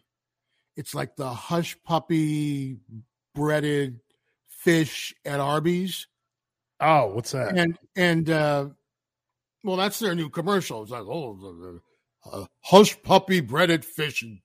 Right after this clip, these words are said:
Speaker 1: chips," or whatever.
Speaker 2: <laughs>
Speaker 1: And it's like,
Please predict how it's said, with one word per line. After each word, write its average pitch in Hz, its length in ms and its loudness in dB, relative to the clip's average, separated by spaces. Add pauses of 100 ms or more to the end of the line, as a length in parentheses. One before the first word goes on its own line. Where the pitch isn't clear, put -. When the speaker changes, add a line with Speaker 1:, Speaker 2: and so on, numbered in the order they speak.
(100)
Speaker 1:
chips," - 460 -2
or 123 100 -6
whatever. 123 300 -4 (320)
Speaker 2:
<laughs> - 100 -2 (380)
Speaker 1:
And 208 120 4
it's - 160 -4
like, 185 400 2